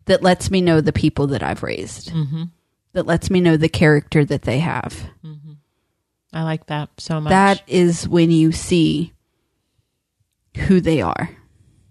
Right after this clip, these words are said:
Speaker 2: I wish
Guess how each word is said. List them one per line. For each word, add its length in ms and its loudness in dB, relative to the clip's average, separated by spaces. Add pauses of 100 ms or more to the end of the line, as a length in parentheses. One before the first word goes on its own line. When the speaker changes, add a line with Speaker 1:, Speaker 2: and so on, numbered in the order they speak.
(1200)
Speaker 2:
I 600 0 (1600)
wish 720 0